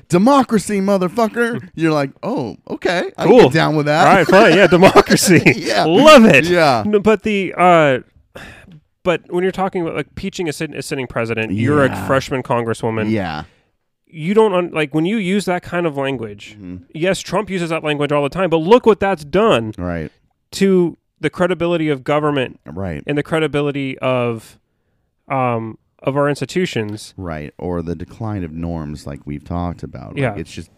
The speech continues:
Speaker 1: meh. But
Speaker 2: And
Speaker 1: maybe
Speaker 2: s-,
Speaker 1: that's
Speaker 2: and
Speaker 1: the new
Speaker 2: then
Speaker 1: norm.
Speaker 2: But
Speaker 1: Uh-huh.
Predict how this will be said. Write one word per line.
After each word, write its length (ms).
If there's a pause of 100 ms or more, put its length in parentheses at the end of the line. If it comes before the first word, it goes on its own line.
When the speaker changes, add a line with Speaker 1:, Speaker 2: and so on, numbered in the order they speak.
(600)
Speaker 1:
meh. 140 (960)
But 80
Speaker 2:
And 80
Speaker 1:
maybe 140
Speaker 2:
s-, 60
Speaker 1:
that's 180
Speaker 2:
and 120
Speaker 1:
the 60
new 60
Speaker 2:
then 80
Speaker 1:
norm. 280 (160)
Speaker 2:
But 440 (240)
Speaker 1:
Uh-huh. 240